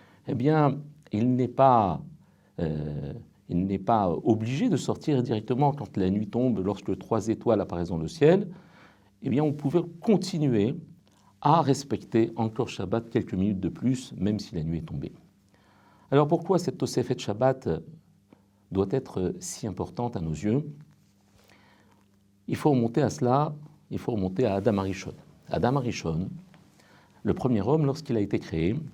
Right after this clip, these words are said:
devait être créé pour rentrer immédiatement dans Shabbat. Il a été créé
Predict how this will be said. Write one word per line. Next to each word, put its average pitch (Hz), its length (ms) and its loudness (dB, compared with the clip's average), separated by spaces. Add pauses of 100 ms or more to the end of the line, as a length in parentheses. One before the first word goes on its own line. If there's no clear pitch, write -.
(680)
devait 131 360 4
être 110 460 2 (140)
créé 101 500 0 (720)
pour - 280 2
rentrer 143 800 -2
immédiatement 120 640 -2
dans 95 120 -6
Shabbat. - 520 -12 (600)
Il - 80 4
a - 20 6
été 151 180 0
créé 170 320 -4